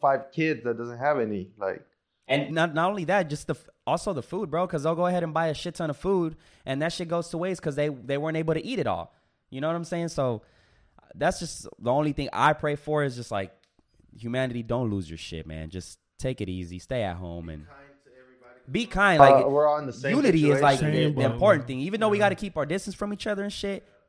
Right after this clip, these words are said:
Speaker 2: like, just, you know, unity and shit. Like, show love to each other and shit. You know, like, we're in this shit together. We gotta fucking fight it and come out of it one day, you know? So, like, just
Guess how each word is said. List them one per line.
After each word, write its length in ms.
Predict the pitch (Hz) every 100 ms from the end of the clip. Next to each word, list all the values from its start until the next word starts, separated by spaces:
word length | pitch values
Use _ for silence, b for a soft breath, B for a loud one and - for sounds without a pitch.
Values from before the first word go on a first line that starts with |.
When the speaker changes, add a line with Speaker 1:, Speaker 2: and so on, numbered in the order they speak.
| _
Speaker 2:
like, 160 | - 285
just, 200 | 294 - 220
you 140 | 214
know, 80 | 185
unity 420 | 131 156 247 156
and 80 | 127
shit. 200 | - 123
Like, 120 | 107
show 180 | - 175
love 220 | 160 208
to 120 | - 120
each 140 | -
other 180 | 104 95
and 100 | 90
shit. 180 | - 101
You 100 | 104
know, 100 | 107
like, 160 | 92
we're 140 | 110 123
in 140 | 151
this 120 | 151
shit 160 | - -
together. 340 | 117 131 160
We 100 | 117
gotta 180 | 117 123
fucking 300 | - 120 92
fight 300 | - 107 156
it 160 | 127 - b -
and 100 | 92
come 160 | 90
out 160 | 107 165
of 100 | 127
it 200 | 127 104
one 180 | 104 107
day, 160 | 110 127
you 120 | 117
know? 160 | 117
So, 300 | 135 110 95 - _ _ _ _
like, 180 | 101 95
just 260 | 101 -